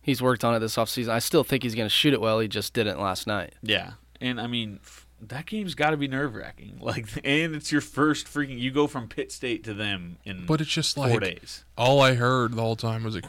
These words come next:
Speaker 3: K U was advantage in experience. Like,
Speaker 1: That's
Speaker 3: it
Speaker 1: what
Speaker 3: sure
Speaker 1: pisses
Speaker 3: didn't
Speaker 1: me
Speaker 3: look
Speaker 1: off
Speaker 3: like
Speaker 1: about
Speaker 3: it.
Speaker 1: the
Speaker 3: Duke looked
Speaker 1: turnovers.
Speaker 3: like the team that was poised and had been playing college basketball for a decade.
Speaker 1: We were literally playing catch with people in the stands.
Speaker 3: Yeah.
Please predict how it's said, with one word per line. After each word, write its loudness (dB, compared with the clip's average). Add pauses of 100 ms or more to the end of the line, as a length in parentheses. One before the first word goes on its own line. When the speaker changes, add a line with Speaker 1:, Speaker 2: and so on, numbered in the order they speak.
(140)
Speaker 3:
K 2
U 6
was 2
advantage 0
in 0
experience. -2
Like, -4
Speaker 1:
That's 0
Speaker 3:
it 2
Speaker 1:
what 4
Speaker 3:
sure 8
Speaker 1:
pisses 8 (140)
Speaker 3:
didn't 6
Speaker 1:
me 10
Speaker 3:
look 12
Speaker 1:
off 10
Speaker 3:
like 8
Speaker 1:
about 10
Speaker 3:
it. 4
Speaker 1:
the 2
Speaker 3:
Duke 8
looked 10
Speaker 1:
turnovers. 6
Speaker 3:
like 8
the 0 (100)
team 0
that 2
was 2
poised 4
and -2
had 2
been 0
playing 2
college 4
basketball 2
for -2 (200)
a 0
decade. 2 (160)
Speaker 1:
We 8
were 8
literally 6
playing 4
catch 2
with -8
people 0
in 2
the -2
stands. -2
Speaker 3:
Yeah. 8